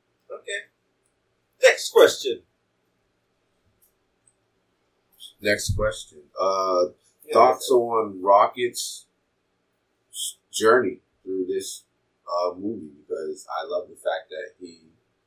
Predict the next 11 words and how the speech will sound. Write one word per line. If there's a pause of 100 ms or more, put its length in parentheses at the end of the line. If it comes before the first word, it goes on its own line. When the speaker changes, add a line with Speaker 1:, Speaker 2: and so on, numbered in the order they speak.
(240)
Speaker 3:
really
was
the
focal (100)
point (160)
of
this, (240)
uh, (380)
episode
of
Guardians